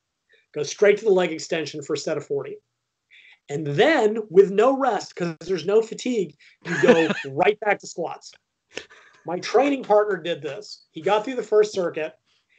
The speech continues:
He was crawling across the gym to get back to the squat rack.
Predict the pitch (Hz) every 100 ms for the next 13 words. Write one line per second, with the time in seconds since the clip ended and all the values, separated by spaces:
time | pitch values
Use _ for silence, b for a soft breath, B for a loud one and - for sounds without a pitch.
0 | _ _ _ - 226 208 208 - - -
1 | 185 196 202 202 185 175 170 160 156 156
2 | 135 147 139 139 139 135 - - - -
3 | 139 135 90 -